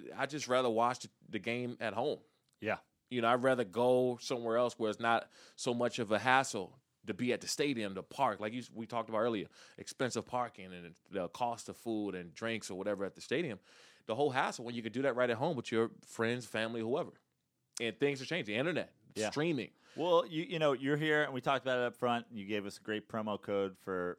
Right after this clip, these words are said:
Speaker 2: the Dirty Sports on
Speaker 1: Yeah.
Speaker 2: Lights Out brand. But what I did and what, you know, this is, I, I'm, I'm truly struggling because I don't have my own answer. But I took my Giants gear. I sold it to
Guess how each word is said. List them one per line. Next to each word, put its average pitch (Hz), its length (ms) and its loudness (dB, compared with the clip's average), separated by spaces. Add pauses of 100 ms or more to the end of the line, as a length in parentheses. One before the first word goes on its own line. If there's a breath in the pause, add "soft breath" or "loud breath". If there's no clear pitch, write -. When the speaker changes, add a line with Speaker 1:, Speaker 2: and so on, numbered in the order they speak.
(140)
Speaker 2:
the 107 100 -4
Dirty 104 300 -2
Sports 113 420 0
on 110 80 4
Speaker 1:
Yeah. 170 180 12
Speaker 2:
Lights 127 120 6
Out 123 180 4
brand. 135 280 0
But 131 200 2 (220 soft breath)
what 127 180 4
I 180 200 6
did 143 440 0 (240)
and 120 220 0
what, 113 340 4 (200)
you 120 120 -4
know, 110 140 0
this 127 260 -2
is, 151 140 -6 (100)
I, 131 100 -2 (120)
I'm, 147 220 4 (120)
I'm 143 360 2
truly 233 320 -2
struggling 156 500 0
because 123 180 -4
I 120 120 2
don't 143 260 0
have 131 220 2
my 123 160 0
own 120 160 -2
answer. 123 400 -6 (440 soft breath)
But 120 300 4
I 107 80 0
took 160 260 0
my 143 140 -2
Giants 131 460 0
gear. 156 340 -2 (420 soft breath)
I 113 120 4
sold 147 340 4
it 156 120 0
to 143 100 2